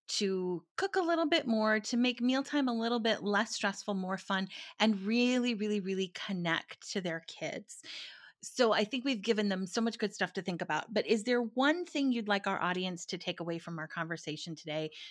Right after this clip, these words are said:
Just either a, a quick actionable tip or, you know, a big theme, anything that you really want them to put in their,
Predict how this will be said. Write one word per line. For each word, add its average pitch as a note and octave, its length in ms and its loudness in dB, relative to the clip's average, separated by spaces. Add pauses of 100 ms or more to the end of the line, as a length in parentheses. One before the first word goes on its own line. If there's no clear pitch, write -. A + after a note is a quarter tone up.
(160)
Just G#3 280 0
either F#3+ 280 0
a, D3+ 100 -2 (240)
a E3+ 100 -6 (160)
quick B3 320 2
actionable F3+ 480 -2
tip C4 340 0 (180)
or, E3 420 2
you E3 100 -8
know, D#3 160 -6
a D#3 60 -4
big D#3+ 260 -6
theme, A#3 540 2 (480)
anything B3 460 6
that G3+ 160 4
you G3 240 -4
really C4+ 240 0
want G#3 260 2
them F#3 360 -2
to F3+ 500 -2
put G#3 160 0
in G3+ 140 6
their, F3 360 0